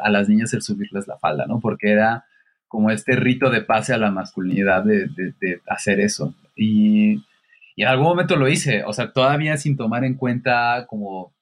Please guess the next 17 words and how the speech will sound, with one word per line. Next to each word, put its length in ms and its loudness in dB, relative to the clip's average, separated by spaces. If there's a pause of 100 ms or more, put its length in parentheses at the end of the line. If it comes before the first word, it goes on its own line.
(300)
pues 180 -6
nada 480 2
de, 360 2
de, 600 0
del 240 2
respeto 580 0
y 60 2
la 100 2
jurisdicción 760 0
de 100 2
las 300 0
chicas. 540 -2
Y 120 -4
sí 220 -2
fue 140 0
muy, 400 2
ahorita, 380 2